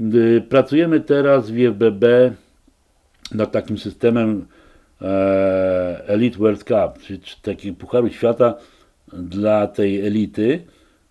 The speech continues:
e, gdzie byłoby cykl imprez, powiedzmy, rzędu pięć, sześć imprez w ciągu roku, zbierałoby się punkty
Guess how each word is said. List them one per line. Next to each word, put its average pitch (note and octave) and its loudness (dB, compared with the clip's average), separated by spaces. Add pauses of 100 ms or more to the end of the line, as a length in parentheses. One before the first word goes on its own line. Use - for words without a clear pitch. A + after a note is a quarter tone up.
(240)
e, G2 -8 (1200)
gdzie G2 0
byłoby B2+ 4
cykl D#3 0
imprez, B2+ 0
powiedzmy, G#2+ 0
rzędu G2 -2
pięć, G#2+ -4
sześć G#2 -6
imprez G#2 -2
w - -20
ciągu G#2+ -2
roku, A#2+ -2 (520)
zbierałoby B2 2
się A#2+ -2
punkty B2 -2